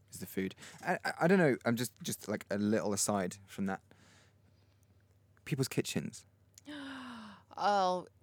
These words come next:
Speaker 2: you raise a fantastic point.
Speaker 1: <laughs> Right, you've got these big, like, farmhouse kind of buildings, you know, big rooms and
Speaker 2: Yeah.
Speaker 1: stuff.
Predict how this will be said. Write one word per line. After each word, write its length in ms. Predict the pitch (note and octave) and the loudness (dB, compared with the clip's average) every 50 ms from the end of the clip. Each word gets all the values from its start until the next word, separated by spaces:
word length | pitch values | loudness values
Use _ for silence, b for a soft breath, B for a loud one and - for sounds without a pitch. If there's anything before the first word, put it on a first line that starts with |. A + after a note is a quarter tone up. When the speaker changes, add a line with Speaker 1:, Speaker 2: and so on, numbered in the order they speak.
| - - - | -20 -18 -14
Speaker 2:
you 320 | G3 G3 G3+ G#3 G3+ F#3+ - | -10 -8 -8 -8 -8 -10 -4
raise 580 | - F#3+ F#3+ F#3 F3 F3 F3 E3+ - - - - _ _ _ - - | -4 -2 -2 -2 -2 -4 -6 -6 -8 -10 -10 -12 _ _ _ -20 -20
a 40 | E3+ | -20
fantastic 880 | - - - D#3 D3+ D#3 - - - F3+ - - - - - E3 - - _ | -20 -18 -18 -16 -16 -16 -18 -18 -16 -16 -14 -16 -16 -16 -16 -20 -20 -20 _
point. 340 | - - D#3+ D#3 D#3 D#3+ - - | -20 -18 -16 -14 -14 -14 -12 -8
Speaker 1:
<laughs> 1120 | - - - - C#3 - - E3 D#3 - - G3 - - - - - - - G3+ G3 D3+ - | -6 -4 4 4 4 6 6 4 6 8 6 4 4 4 -4 -4 -4 -6 -12 -14 -12 -4 0
Right, 180 | G2+ G#2 A2+ A#2+ | 2 2 4 4
you've 80 | D3 | 4
got 100 | E3+ E3+ | 4 4
these 160 | F#3+ F3+ E3+ - _ _ - | 4 2 0 -4 _ _ -14
big, 500 | - - A2+ G#2+ - F3+ - - - - | -4 -2 -2 0 -2 -4 -6 -10 -10 -8
like, 180 | - - - - - | -8 -8 -8 -10 -18
farmhouse 960 | - - - - C#3+ B2+ C#3 C#3+ C3+ B2+ A#2+ G#2+ G2+ G#2+ G#2+ - - - - | -20 -16 0 2 2 2 4 0 0 -2 -2 -2 -4 -4 -4 -4 -6 -6 -4
kind 160 | - A#2 G#2 | -4 -4 -4
of 80 | F#2 - | -4 -2
buildings, 540 | - A2 A2 A2 A2 G#2+ G#2+ G#2 G#2 G#2 - | -2 0 0 0 0 0 0 -2 -2 -4 -6
you 60 | - | -10
know, 80 | - - _ | -12 -12 _
big 240 | - D#3 D3+ - - | 0 0 0 0 -2
rooms 640 | B2 B2+ C3+ B2+ B2 A#2+ A#2 A2+ A2+ A#2 A2+ - - | 0 2 4 4 6 4 4 2 2 0 -2 -4 -8
and 100 | - A2+ G#2+ | -6 -4 -4
Speaker 2:
Yeah. 20 | G#3 | -4
Speaker 1:
stuff. 420 | - - A2 G2+ G#2+ - - | -2 -2 -2 -4 -4 -6 -10